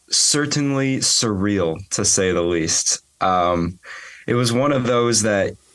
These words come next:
you know, we, we had known it was going to happen for quite some time. We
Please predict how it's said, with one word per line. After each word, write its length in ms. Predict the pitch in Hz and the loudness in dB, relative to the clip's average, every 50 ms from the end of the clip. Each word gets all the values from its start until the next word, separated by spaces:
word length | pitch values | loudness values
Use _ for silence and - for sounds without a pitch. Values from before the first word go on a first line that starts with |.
| - - | -18 -10
you 180 | - - 113 113 | -6 -2 0 0
know, 140 | 107 107 | 2 2
we, 200 | 107 104 113 110 | 2 2 2 2
we 180 | 107 110 120 127 | 2 2 0 0
had 100 | 123 110 | 0 0
known 460 | 110 110 113 117 123 123 123 120 120 110 | 0 0 2 2 2 2 0 0 0 0
it 140 | 113 113 | -2 -2
was 160 | 98 107 107 101 | -2 -2 -2 -2
going 260 | 113 107 107 104 98 | -2 0 0 0 0
to 80 | - 101 | -2 -2
happen 460 | 92 98 92 98 98 - 113 120 123 | -2 -2 -2 -2 -2 -2 -2 -2 -2
for 280 | 123 - 120 117 113 113 | -4 -2 -2 -2 -2 -2
quite 260 | 113 - 120 110 101 | -2 -2 -2 0 0
some 200 | - 127 117 117 | 0 0 -2 -2
time. 520 | 113 120 117 120 117 123 123 127 127 131 - | -2 -2 -2 -2 0 -2 -2 -2 -4 -4 -2
We 320 | 104 104 101 98 95 - | -2 0 0 0 0 -2